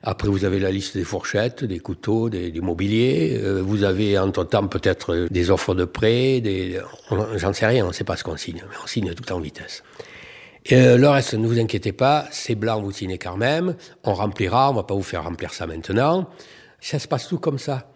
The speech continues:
Donc, euh, ils sont très arrangeants, ils nous facilitent énormément les choses et, et on va dans le sens,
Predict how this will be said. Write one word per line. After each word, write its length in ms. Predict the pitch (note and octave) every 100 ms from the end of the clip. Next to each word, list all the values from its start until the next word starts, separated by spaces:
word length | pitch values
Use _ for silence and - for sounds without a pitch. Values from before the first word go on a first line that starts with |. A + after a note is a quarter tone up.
| -
Donc, 340 | C3 C3 -
euh, 60 | A#2+
ils 60 | G#2+
sont 160 | G#2
très 240 | - G2+ F2+
arrangeants, 640 | E2+ F#2 F#2 A2 D3+ E3+
ils 120 | A#2
nous 60 | F#2+
facilitent 480 | - E2+ F2+ F#2+ F2
énormément 380 | F2+ F2 F2 D#2+
les 120 | D#2+
choses 380 | - D3 F3 G#2+
et, 360 | F#2 - E2+
et 80 | F2
on 160 | E2 D#2
va 220 | D3+ D3
dans 140 | C3
le 40 | C3
sens, 500 | - G#2+ A2+ -